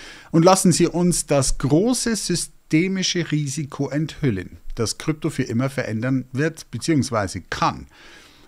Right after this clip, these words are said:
Beginnen wir mit den Anfängen von Kontroversen, von der Kontroverse Tether. Dies wurde zweitausendvierzehn unter dem Namen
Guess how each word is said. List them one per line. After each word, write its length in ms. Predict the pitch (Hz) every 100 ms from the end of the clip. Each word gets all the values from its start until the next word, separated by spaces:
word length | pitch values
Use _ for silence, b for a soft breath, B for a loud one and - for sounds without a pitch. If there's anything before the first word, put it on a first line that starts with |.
| -
Beginnen 400 | 117 - 190 190
wir 120 | 170
mit 160 | 160 143
den 140 | 143
Anfängen 640 | - 120 151 - 156 156 147
von 460 | - 147 147 - - - - - -
Kontroversen, 880 | 143 139 131 117 110 104 143 143 - _ - -
von 240 | - 131 135
der 80 | 139
Kontroverse 640 | 135 135 139 120 110 139
Tether. 420 | 151 131 90 - b b b b b b b b -
Dies 240 | 185 202 -
wurde 240 | 160 151
zweitausendvierzehn 1080 | 135 151 135 131 135 - 202 196 - 156 175
unter 280 | 165 151 143
dem 200 | 147 143
Namen 460 | 113 107 143 -